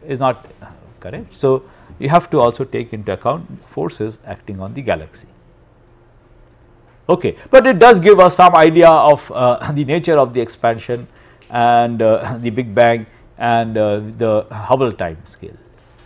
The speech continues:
Okay, so, the Hubble time scale gives us an order of magnitude estimate of the age of the universe. Let us now incorporate the effect of gravity and, uh, <clears throat>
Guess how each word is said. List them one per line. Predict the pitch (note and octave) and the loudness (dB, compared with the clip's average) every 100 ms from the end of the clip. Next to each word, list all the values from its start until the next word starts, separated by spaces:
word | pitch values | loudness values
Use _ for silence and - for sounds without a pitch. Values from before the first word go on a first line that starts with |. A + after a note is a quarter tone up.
| _ _ _ _ _ _ _ | _ _ _ _ _ _ _
Okay, | B2+ - | -14 -12
so, | G#2+ D3 | -10 -6
the | C#3+ | -2
Hubble | F#3 C4+ | 0 0
time | G#3+ D#3 D3 | 2 0 0
scale | - G3 | -6 -4
gives | C#3+ D3+ | -4 -2
us | D#3 C#3 | -4 -4
an | C3 | 0
order | D#3 G#3+ G3 | 2 2 0
of | - | 0
magnitude | B2+ A#2+ A2+ A#2 A#2 | -4 -4 -8 -6 -6
estimate | - A2 G#2+ A#2 _ - _ | -8 -8 -8 -8 _ -20 _
of | - A#2 | -6 -4
the | B2 C3 | -10 -4
age | C3 A2 | -4 -4
of | F#2 | -12
the | C3+ - _ - - | -16 -20 _ -20 -20
universe. | F2+ F2 E2 - _ _ _ _ _ _ _ _ _ _ _ _ _ _ _ _ - - - | -18 -18 -20 -20 _ _ _ _ _ _ _ _ _ _ _ _ _ _ _ _ -20 -10 2
Let | A3+ | 4
us | C#4 - | 6 6
now | G#3+ G3 | 6 6
incorporate | F#3+ G3 F#3 D3+ C#3+ F#3+ E3 | 4 4 6 4 4 4 2
the | D#3 | 0
effect | D3 D3+ C#3+ C3 | 0 0 -4 -6
of | G#2+ | -2
gravity | B2+ C#3 A2 F2 - _ _ _ _ _ _ _ _ _ _ | 0 0 -2 -10 -20 _ _ _ _ _ _ _ _ _ _
and, | D#3+ E3 E3+ E3 | 4 6 6 8
uh, | D#3 D3 - | 8 6 4
<clears throat> | - F#3 D3 | 0 2 0